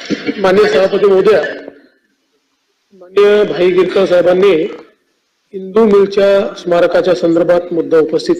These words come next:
केलाय. त्याचं काम अतिशय वेगानं त्या ठिकाणी चाललेलं आहे आणि जवळपास सिव्हिल काम आपण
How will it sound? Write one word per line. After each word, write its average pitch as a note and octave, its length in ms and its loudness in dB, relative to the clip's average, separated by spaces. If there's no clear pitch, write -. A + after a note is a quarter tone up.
केलाय. D#3+ 220 -4
त्याचं F#3+ 260 0
काम G#3 380 -2
अतिशय G#3 480 2
वेगानं F#3 420 0
त्या F#3 160 0
ठिकाणी F#3 320 0
चाललेलं F3 420 0
आहे E3+ 560 -2
आणि G#3+ 420 4
जवळपास G#3 540 0
सिव्हिल G#3+ 240 0
काम G#3 260 0
आपण G#3 320 2